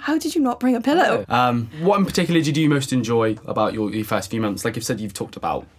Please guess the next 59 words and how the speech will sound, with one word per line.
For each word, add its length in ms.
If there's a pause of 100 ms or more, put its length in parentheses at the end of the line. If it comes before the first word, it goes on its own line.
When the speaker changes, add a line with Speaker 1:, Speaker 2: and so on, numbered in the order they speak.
(180)
Speaker 2:
meeting 240
new 160
people. 320
Speaker 1:
Mm-hmm. 300
Speaker 2:
Is 140
there 60
anything 200
else 200
in 80
particular 420
at 120
all? 120
Did 140
you, 80
do 120
you 80
like 220
sort 220
of, 160 (760)
I 40
mean, 140
having 200
your 160
own 100
space 380
as 140
well? 180
Did 200
you 60
like 240
having 260
your 140
own 160
time? 460
Like, 80 (100)
Speaker 1:
Oh, 60
Speaker 2:
sort 240
of, 80
Speaker 1:
yes, 320
definitely. 600
Speaker 2:
yeah. 120
Speaker 1:
I 40
think, 420 (540)
you 120
know, 240 (200)
having 280
your 120
own 140
time, 480 (100)
like, 240
even 220
though 100
I 80
was 120
with, 120
live 240 (400)
with 160
eleven 340
people, 440